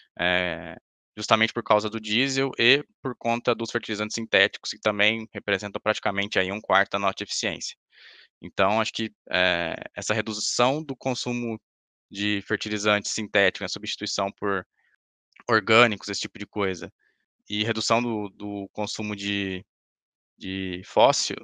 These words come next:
combustíveis fósseis, né, a gente tá, a gente vê agora essas frotas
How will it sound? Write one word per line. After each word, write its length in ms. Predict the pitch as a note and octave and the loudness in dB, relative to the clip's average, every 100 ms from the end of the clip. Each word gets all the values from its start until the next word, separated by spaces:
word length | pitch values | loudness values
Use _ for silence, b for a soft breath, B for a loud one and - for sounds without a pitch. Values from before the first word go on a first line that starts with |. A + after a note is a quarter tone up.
| _ _ | _ _
combustíveis 540 | A2 G2+ G#2 F#2+ - | -8 -4 0 0 2
fósseis, 460 | G#2+ C3 - F2 - | 4 4 4 -6 -4
né, 80 | F#2+ | -2
a 120 | F#2 | -2
gente 200 | F#2+ - | -4 0
tá, 160 | G2+ - | 0 0
a 60 | |
gente 240 | F#2+ G2 G2 | -4 -6 4
vê 100 | G#2 | 4
agora 260 | G2 G2+ | 6 4
essas 280 | F#2+ - G#2 | 4 -2 -4
frotas 480 | - G#2 G#2+ G#2 | 2 4 4 2